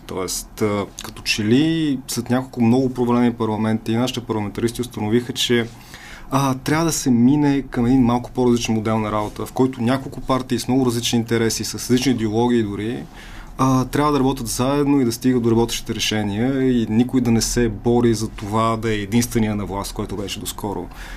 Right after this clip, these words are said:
а, подхода. Ще видим дали това ще оцелее обаче. Някак си първите няколко месеца на това, което наричаме сглобка,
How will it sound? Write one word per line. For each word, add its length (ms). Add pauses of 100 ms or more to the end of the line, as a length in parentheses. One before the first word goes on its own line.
(220)
а, 400
подхода. 440
Ще 180
видим 180
дали 140
това 160
ще 140
оцелее 300
обаче. 640
Някак 280
си 360
първите 260
няколко 260
месеца 420
на 380
това, 160
което 240
наричаме 360
сглобка, 460